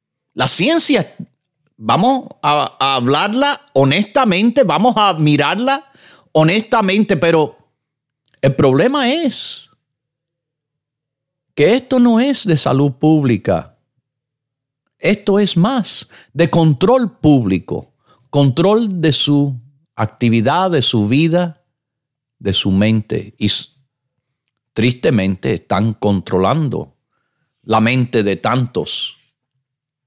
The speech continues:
y tantos. Pero aquí les traigo más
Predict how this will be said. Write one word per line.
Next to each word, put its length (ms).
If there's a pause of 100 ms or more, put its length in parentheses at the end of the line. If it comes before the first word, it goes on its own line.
(520)
y 100
tantos. 680 (400)
Pero 260 (1080)
aquí 340
les 300
traigo 500
más 1200